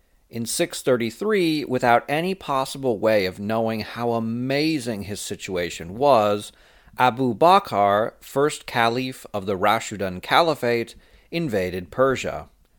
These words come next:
In less than thirty years, the Arabs conquered Persia, Syria, the Levant, and Egypt. In six sixty-one, the Umayyads took control of the vast Islamic world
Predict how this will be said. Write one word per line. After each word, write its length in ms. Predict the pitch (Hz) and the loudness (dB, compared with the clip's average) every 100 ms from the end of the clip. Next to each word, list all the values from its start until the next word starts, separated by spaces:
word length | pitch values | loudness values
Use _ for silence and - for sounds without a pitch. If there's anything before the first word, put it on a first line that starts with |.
| _ _ _ | _ _ _
In 140 | 127 135 | -6 0
less 320 | 156 214 - | 2 2 0
than 220 | 151 123 | -2 -2
thirty 400 | 104 160 180 180 | 0 2 2 0
years, 560 | 175 131 113 92 87 - | -4 -2 -2 -2 -4 -8
the 200 | 110 - | -8 0
Arabs 420 | 135 160 170 156 | 2 4 2 -4
conquered 600 | - 113 107 - 95 - | -4 0 0 -2 -4 -4
Persia, 680 | - 151 160 156 160 156 156 _ _ | -2 0 0 0 0 -2 -6 _ _
Syria, 840 | - - 151 151 151 147 147 143 - | -6 -2 0 2 2 2 0 -2 -4
the 100 | 110 | -2
Levant, 680 | 95 92 120 135 139 135 - - | 0 2 4 4 4 0 -8 -8
and 140 | 113 | -8
Egypt. 640 | 104 113 101 90 78 - - _ _ _ _ _ - | -4 -4 -4 -6 -8 -10 -20 _ _ _ _ _ -6
In 160 | 147 | -6
six 300 | 143 240 240 | -2 -2 -2
sixty-one, 800 | - 202 - 143 120 104 98 92 | -2 -2 -2 0 4 4 2 -2
the 180 | 104 113 | -6 -4
Umayyads 720 | 175 202 135 101 95 92 92 - | 0 2 2 2 0 -2 -4 -6
took 200 | 143 - | -6 -4
control 640 | 123 - 147 147 151 151 | -8 -2 4 6 4 2
of 100 | 101 | -2
the 100 | 98 | -4
vast 400 | 85 107 110 - | 0 2 0 -2
Islamic 540 | 92 90 87 85 80 | -10 -8 -8 -8 -10
world 480 | 113 135 151 160 165 | 0 2 4 2 0